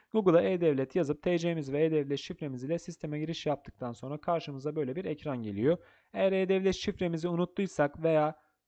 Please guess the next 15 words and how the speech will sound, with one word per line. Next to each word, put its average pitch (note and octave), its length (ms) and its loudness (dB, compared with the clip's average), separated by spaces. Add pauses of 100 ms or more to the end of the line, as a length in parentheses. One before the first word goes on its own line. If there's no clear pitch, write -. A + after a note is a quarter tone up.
(340)
yoksa F3+ 340 -8
E-Devlet B2+ 440 -6
şifremiz F#3 520 -8
nasıl G3 240 -6
sıfırlayıp C3 600 -2 (120)
alabileceğinizi C3 720 -4
anlatan C#3 480 -2
videolarımız B2 520 -4
kanalımızda B2+ 540 -4
mevcuttur. E3+ 560 -4
Buradan D#3 260 -2
izleyip D3+ 360 -4
bilgi E3 200 -4
sahibi C#3+ 360 0
olabilirsiniz. C3 680 -2